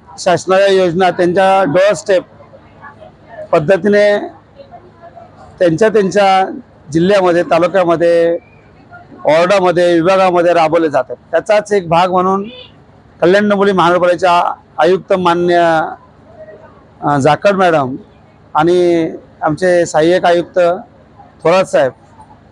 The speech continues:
यांच्या वतीने मार्गदर्शनाखाली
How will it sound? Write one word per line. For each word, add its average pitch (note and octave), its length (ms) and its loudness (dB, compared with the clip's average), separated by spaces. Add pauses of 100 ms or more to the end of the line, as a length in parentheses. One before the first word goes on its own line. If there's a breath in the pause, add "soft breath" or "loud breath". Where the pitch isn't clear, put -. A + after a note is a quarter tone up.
(240)
यांच्या F#3 680 2 (140)
वतीने F#3+ 520 0
मार्गदर्शनाखाली E3+ 920 0